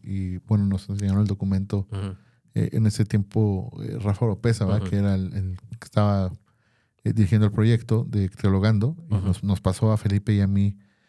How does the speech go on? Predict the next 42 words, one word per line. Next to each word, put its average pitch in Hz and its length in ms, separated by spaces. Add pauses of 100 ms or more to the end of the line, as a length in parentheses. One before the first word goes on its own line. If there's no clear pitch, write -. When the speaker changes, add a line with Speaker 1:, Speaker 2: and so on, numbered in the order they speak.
(200)
Speaker 1:
que - 60
por 113 120
cierto 139 200
hoy 143 80
es 139 60
cumpleaños 131 340
de 123 80
Felipe. 104 460 (100)
Speaker 2:
Hay 107 80
Speaker 1:
Le 101 60
Speaker 2:
que 95 60
Speaker 1:
mando, - 20
Speaker 2:
mandarle 110 280
Speaker 1:
le, 110 40
Speaker 2:
mensaje. 104 400 (260)
Speaker 1:
le 101 100
mando, 107 440
<laughs> - 40
este, 95 520 (160)
felicitaciones. 104 920 (600)
Este, 110 840 (340)
cuando 127 260
ve 135 60
el 143 60
documento 147 720
y, 113 420
y 107 440 (220)
cosas 123 280
tan 113 200
simples 113 340
como 98 340
no 113 220
hables 110 200
mal 107 140
de 104 60
otras 98 240
iglesias, 98 640 (100)
Speaker 2:
Ujú. 95 340
Speaker 1:
no 113 160
critiques 107 340
a 104 60
otros, 98 200